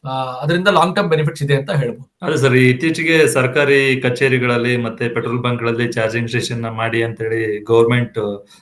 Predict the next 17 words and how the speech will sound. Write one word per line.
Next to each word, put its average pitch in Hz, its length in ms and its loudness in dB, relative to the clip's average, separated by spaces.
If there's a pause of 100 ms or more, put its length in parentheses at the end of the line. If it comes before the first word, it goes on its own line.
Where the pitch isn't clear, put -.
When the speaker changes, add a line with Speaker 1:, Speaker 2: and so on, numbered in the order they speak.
(140)
Speaker 2:
ಸಬ್ಸಿಡಿನೂ 151 600 0
ಕೊಡ್ತಾ - 280 -6
ಇದೆ. 104 140 -6 (380)
Speaker 1:
ಹೌದು, 190 220 4
ಖಂಡಿತ 214 280 0
ಅದೇನೆ 160 340 2
ನಾ 139 80 -8
ಹೇಳ್ದಂಗೆ. 156 400 2
ಇವತ್ತು 208 760 0
ಚಾರ್ಜಿಂಗ್ 165 320 -2
ಸ್ಟೇಷನ್‌ಗಳು, 196 460 2
ನಾನು 160 580 2
ಇತ್ತೀಚೆಗೆ 202 440 -4
ಒಂದು 170 160 0
ರಿಪೋರ್ಟ್ 170 300 0
ನೋಡಿದ್ದೆ, 160 240 -2
ಕರ್ನಾಟಕದಲ್ಲೇ 180 840 0